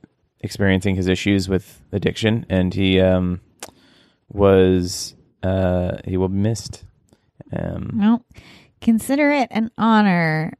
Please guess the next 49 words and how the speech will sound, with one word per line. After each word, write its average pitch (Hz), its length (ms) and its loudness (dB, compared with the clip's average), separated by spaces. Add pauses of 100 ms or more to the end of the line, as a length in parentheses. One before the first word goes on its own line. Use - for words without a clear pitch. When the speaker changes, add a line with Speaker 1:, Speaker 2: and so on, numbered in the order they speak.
Speaker 2:
Mister 165 580 -4
Hall, 175 420 0
that 160 220 0 (260)
John 202 380 0
knows 175 580 2 (400)
the 175 60 -6
dates 202 380 0
you 208 100 4
were 180 140 4
alive 151 380 0
on 139 160 -4
planet 139 360 -4
Earth. - 240 -6
Speaker 1:
Mm-hmm. 143 320 -4
Speaker 2:
There 175 120 -2
are 165 40 -2
few 269 340 0
people 233 320 0
Speaker 1:
Oh. 208 120 6
Speaker 2:
he's 185 120 0
able 185 220 4
to 170 100 -4
do 170 160 -4
that 143 200 0
with. 143 200 -2 (320)
Speaker 1:
Yeah. 107 240 -8 (760)
Speaker 2:
But 180 120 -2
he'll 202 120 2
Speaker 1:
If 196 60 -2
you 190 120 6
had 196 100 6
Speaker 2:
always 202 60 4
Speaker 1:
written 185 180 2
a 165 60 4
book, 165 300 2
I 135 120 4
would 123 140 4
have 110 100 -2
no 117 160 0
idea 127 200 0
who 123 60 -4
you 120 140 -2
are. 107 380 2
Speaker 2:
<laughs> - 40 -20 (580)
Speaker 1:
But 104 140 -14
you 127 140 2
did 131 280 2
this 123 280 -4
thing, 113 340 -8